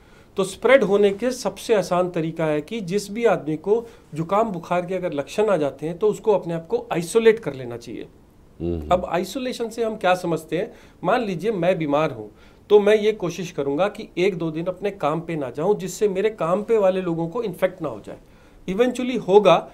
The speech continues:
Speaker 1: but कोशिश करूँगा। और अगर मजबूरी है काम पे जाने की, तो मास्क लगाया जाए, जो डेटा बताता है, और हाथ को कॉन्स्टेंट धोया जाए।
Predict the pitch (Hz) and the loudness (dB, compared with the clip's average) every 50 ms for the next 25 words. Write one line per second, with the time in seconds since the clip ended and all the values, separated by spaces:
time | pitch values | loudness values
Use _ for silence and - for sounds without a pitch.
0 | - - - 220 214 - - 214 220 214 - 247 - - - 151 131 127 113 - | -8 -2 -2 -2 -2 0 2 2 2 2 0 -4 -6 -4 -4 -6 -4 -4 -6 -6
1 | - - 156 165 170 180 175 196 190 175 160 151 135 131 131 147 185 220 247 254 | -4 -2 0 2 2 2 2 2 0 0 -2 -2 -4 -4 -4 -2 -2 0 2 2
2 | 269 262 254 254 220 220 220 220 226 220 220 220 220 226 226 220 240 277 269 - | 2 2 2 2 2 2 2 2 2 4 4 4 6 4 4 2 0 -4 -6 -6
3 | - - - - - 165 143 135 131 143 170 185 185 - 226 220 214 226 226 226 | -10 -20 -12 -8 -6 -4 -2 0 2 4 2 2 2 2 2 4 6 8 8 8
4 | 220 214 233 233 233 202 196 208 202 165 175 185 175 208 208 220 208 220 214 214 | 6 6 6 4 4 4 4 4 4 4 4 4 4 2 0 0 0 0 0 2
5 | 220 240 254 269 269 - - - - - - 170 185 180 170 - - 156 180 190 | 2 0 0 0 -4 -8 -18 -20 -10 -2 2 2 2 2 2 2 2 4 4 4
6 | 190 - - 226 220 - 170 151 - - - 202 220 185 139 123 120 120 113 107 | 2 -2 -6 -6 -4 -2 -4 -4 -4 -6 -8 -6 -6 -6 -6 -8 -8 -8 -8 -10
7 | 113 107 | -12 -14